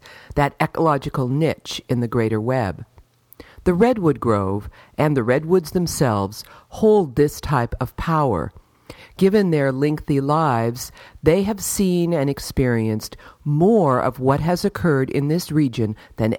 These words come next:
any other living being. And with their far-reaching, lofty stature, they can oversee beyond the edges of the place's boundary. Thus,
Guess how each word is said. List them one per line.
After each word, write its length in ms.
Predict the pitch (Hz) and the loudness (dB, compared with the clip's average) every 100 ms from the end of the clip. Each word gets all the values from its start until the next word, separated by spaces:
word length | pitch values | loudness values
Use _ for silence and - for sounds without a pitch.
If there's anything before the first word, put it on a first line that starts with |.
| - | 0
any 300 | 180 208 170 | 2 2 2
other 320 | 147 143 143 | 2 2 0
living 460 | 139 123 113 117 113 | -2 -2 0 -2 -2
being. 480 | 139 131 104 95 - _ _ _ - - - | -2 0 -2 -6 -10 _ _ _ -20 -20 -4
And 200 | - 175 | 0 2
with 200 | 165 - | 2 2
their 160 | 165 147 | 0 0
far-reaching, 880 | - 160 196 185 165 143 165 143 - | 0 2 2 2 -2 -2 -2 0 -2
lofty 540 | 127 147 170 - 143 | 0 2 2 -2 -4
stature, 720 | 131 - 202 233 - 123 98 107 - - - - | -4 0 0 0 -2 -2 -2 -6 -14 -20 -20 0
they 160 | 165 160 | 2 2
can 240 | 160 143 - | 0 -4 2
oversee 800 | 170 196 233 - - 185 104 92 _ - | 2 2 0 0 0 0 0 -2 _ -2
beyond 360 | 135 127 123 | 0 2 0
the 160 | 120 - | -2 0
edges 440 | 170 170 208 190 | 0 2 0 0
of 180 | - 147 | -4 -2
the 80 | 151 | -2
place's 680 | - 147 131 - 127 123 143 _ - | -2 -2 -2 0 -2 -4 -8 _ -2
boundary. 600 | 135 127 113 101 87 87 _ _ _ - | 0 2 0 -2 -2 -6 _ _ _ -6
Thus, 460 | 160 196 254 - | 0 2 0 -6